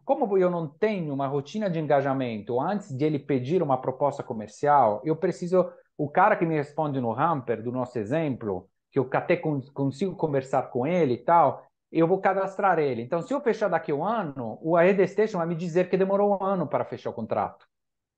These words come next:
tá? Então, esse problema, muitas vezes, as ferramentas, a gente pode, eu sempre falo, pode ter a melhor estratégia do mundo, mas vão ser sempre limitadas pelas ferramentas e recursos que a gente tem. Então, a resposta é precisa ter uma consistência.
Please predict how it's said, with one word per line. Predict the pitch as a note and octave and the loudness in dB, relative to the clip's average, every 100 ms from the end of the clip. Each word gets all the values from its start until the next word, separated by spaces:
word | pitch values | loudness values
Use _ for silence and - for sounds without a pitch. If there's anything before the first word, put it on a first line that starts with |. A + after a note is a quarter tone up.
| _ - | _ -2
tá? | B2 D3+ - _ - | 0 0 -4 _ -4
Então, | B2 F3 E3+ - | 2 2 2 4
esse | E3+ G3+ G3 | 4 4 2
problema, | F#3 E3+ F3+ D#3+ | 2 2 2 0
muitas | D3+ F3+ F#3+ D3+ | -2 0 0 0
vezes, | F3+ | 0
as | D#3 C#3+ - | 0 -2 0
ferramentas, | F3 F#3 D#3+ E3 D3+ | 2 4 0 -2 -2
a | |
gente | D3 - | -4 -2
pode, | D#3+ D3+ | -2 -2
eu | D3+ | -6
sempre | C#3+ D#3+ - | -6 -6 0
falo, | D3+ | 2
pode | D3 C3 | 2 0
ter | D3 | 0
a | D3 | 0
melhor | D3+ F3+ | 0 -2
estratégia | E3+ E3 E3 D3+ | -2 -4 -2 -4
do | C3+ | -4
mundo, | D#3 F#3 C#3 | -2 -2 -2
mas | C3+ C3+ | -2 -2
vão | C3+ D3+ | -4 -4
ser | D3+ | -6
sempre | C#3 F#3+ G3 | -4 -4 -2
limitadas | F3+ E3+ D#3+ D3 D3+ D#3+ | -2 0 2 2 2 -2
pelas | - D#3+ D#3+ | -2 -2 0
ferramentas | D#3+ D3 D3 C#3 C#3+ | -2 -2 -4 -6 -8
e | |
recursos | C#3+ D3 | -6 -8
que | - | -8
a | C#3+ | -10
gente | C#3 - | -10 -6
tem. | - A#2 G2+ _ _ _ _ - | -4 -4 -6 _ _ _ _ -4
Então, | C3+ G#3+ | 2 4
a | |
resposta | F#3 F3+ - F#3 F3+ D#3 | 4 2 2 0 2 0
é | C#3+ | 2
precisa | E3 E3 F3 | 0 -2 -2
ter | F3 E3 | 0 0
uma | E3+ | 0
consistência. | E3 - G3 A3 G#3 - D#3 D3 B2+ - F2+ | -6 -4 -4 -4 -10 -6 -4 -2 -4 -6 -10